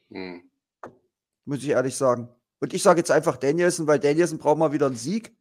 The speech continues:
Speaker 2: irgendwo und mal ge-, gegen jemanden Namhaftes, weil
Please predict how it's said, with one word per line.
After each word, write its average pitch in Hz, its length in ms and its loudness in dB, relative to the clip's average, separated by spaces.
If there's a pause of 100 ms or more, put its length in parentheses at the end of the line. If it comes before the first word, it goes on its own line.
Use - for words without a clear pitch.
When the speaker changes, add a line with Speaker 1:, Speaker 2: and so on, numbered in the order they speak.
(320)
Speaker 2:
irgendwo 165 600 2 (200)
und 147 100 -2
mal 151 100 6
ge-, 156 160 -2
gegen 151 240 -4
jemanden 143 380 -2
Namhaftes, 165 580 0
weil 139 260 -2